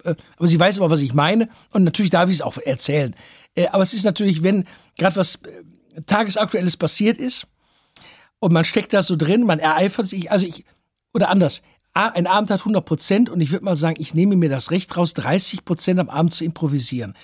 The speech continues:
Es ist also auch kein Abend gleich. Also ich hab eine ungefähre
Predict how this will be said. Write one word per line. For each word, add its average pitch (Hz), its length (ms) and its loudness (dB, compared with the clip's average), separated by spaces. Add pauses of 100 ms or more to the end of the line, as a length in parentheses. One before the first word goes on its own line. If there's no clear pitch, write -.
(220)
Es 156 140 -4
ist 190 80 -6
also 185 180 0
auch - 80 -4
kein 190 240 0
Abend 175 300 -2
gleich. 143 500 -2
Also 147 140 -4
ich 151 80 2
hab 190 120 -2
eine 165 100 -6
ungefähre 160 600 0